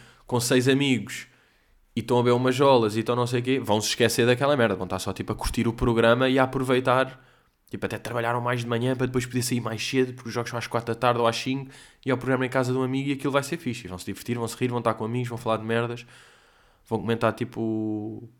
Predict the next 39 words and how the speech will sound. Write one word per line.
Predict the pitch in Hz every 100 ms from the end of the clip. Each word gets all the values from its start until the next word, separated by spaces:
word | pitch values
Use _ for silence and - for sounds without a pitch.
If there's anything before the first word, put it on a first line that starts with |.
| _ -
o | 107
Ronaldo, | 117 110 120 123
vai | 127
ser | 123
bacana. | 131 151 104 95 _ _ _ _ _ -
Não |
é? | 90 90
Vão-se | 92
esquecer. | - 104 110 90 - - - - _ _ -
Mas | 131
o... | 139
o | 131 123
que | 135
eu | 117
acho | 92 101
é |
que | 123
é | 110
bué, | 104 117 117 98 - - _ _ _ _ _ _ _ - - _ -
que | 139
é | 135
um | 131
bocado | - 110 98 -
como, | 117 104 101 110 - _ _ _ _ _ _ _ -
eu | 131
vejo | 131 156 139 87 -
o | 117
Mundial | 135 135 120 120
um | 135
bocado | 131 131 127
como | 127 123
a |
reciclagem. | 123 131 127 117 98 87 - _ _ _ _ _ _ _ _ _ _ _ _
Estão | - 98
a |
ver? | 87 78 - _ _ _ _ _ _ _ _
No | 127
sentido | 123 143 131 147
que | - 131 110 -